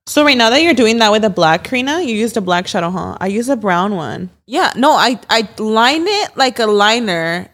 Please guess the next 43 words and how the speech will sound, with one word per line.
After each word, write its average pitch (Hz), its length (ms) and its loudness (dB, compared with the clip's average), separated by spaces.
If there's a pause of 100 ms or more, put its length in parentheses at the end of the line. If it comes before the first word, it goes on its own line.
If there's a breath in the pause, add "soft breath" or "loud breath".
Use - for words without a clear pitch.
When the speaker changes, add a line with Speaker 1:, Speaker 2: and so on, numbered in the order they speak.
Speaker 2:
with 202 540 -2
black, 185 500 2
and 185 100 -4
then 190 80 -2
Speaker 1:
Is 208 160 0
Speaker 2:
I 247 40 4
Speaker 1:
that 214 40 4
Speaker 2:
go 208 60 4
Speaker 1:
the 214 60 2
Speaker 2:
on - 100 -4
Speaker 1:
girl's 208 140 2
Speaker 2:
top 208 240 4
Speaker 1:
routine? 233 260 -6
Speaker 2:
and 190 160 -2
I 185 100 2
diffuse 185 460 -2
it 180 140 2
with 170 300 2
brown. 156 300 0
Yeah, 165 300 0
she 185 140 -8
does 170 160 0
it 180 40 0
like 175 160 2
Speaker 1:
Oh, 170 60 0
Speaker 2:
that. 165 240 0
Speaker 1:
period. 190 420 0
Okay, 214 260 2
so 220 140 -2
that's 202 240 2
my 208 140 2
problem. 190 420 2
I 185 140 0
go 208 160 -2
in 202 140 -2
with 196 120 -2
a 180 60 -4
pencil 190 340 -6
brush 180 280 -4
after 185 300 -2
and 180 120 -4
add 165 240 -4
black. 151 320 -8